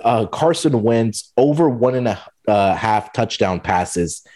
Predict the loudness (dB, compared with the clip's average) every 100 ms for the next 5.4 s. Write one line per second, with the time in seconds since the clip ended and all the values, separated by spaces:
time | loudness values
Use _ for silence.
0 | -20 -20 -20 _ _ -4 0 2 2 2
1 | 0 -2 -2 -2 0 -2 -2 0 0 0
2 | 2 2 0 0 0 2 0 2 2 2
3 | 2 0 -2 -2 -2 0 0 -2 0 -2
4 | -2 0 2 2 2 4 2 0 0 2
5 | 2 4 2 -2